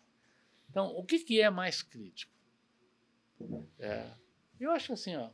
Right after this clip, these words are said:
todos, você, você acordou hoje, respirou hoje, você superou os críticos.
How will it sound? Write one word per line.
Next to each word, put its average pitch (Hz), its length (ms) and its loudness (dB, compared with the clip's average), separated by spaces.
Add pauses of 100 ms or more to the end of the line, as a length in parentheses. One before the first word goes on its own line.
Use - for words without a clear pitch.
(120)
todos, 233 500 0
você, - 540 2
você 151 480 4
acordou 131 560 2
hoje, 143 380 -2 (240)
respirou 120 560 -4
hoje, 147 340 -2 (300)
você - 160 4
superou 127 400 -4
os 120 120 -6
críticos. - 380 -12